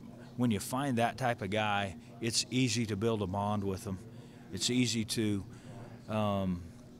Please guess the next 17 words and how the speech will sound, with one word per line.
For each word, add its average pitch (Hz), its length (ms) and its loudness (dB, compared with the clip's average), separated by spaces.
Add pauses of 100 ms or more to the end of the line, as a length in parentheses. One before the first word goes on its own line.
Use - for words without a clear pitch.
(400)
you 120 100 0
know, 104 140 4
get 104 280 2
to 113 100 0
know 113 220 4
them. 107 240 4
And, 104 200 0
and 117 140 0
I 120 80 2
think 127 260 0
relationships 110 760 2
can - 160 0
escalate 113 500 0
quickly 120 540 0 (1040)
whenever 113 440 2
you 104 160 2
find 113 480 0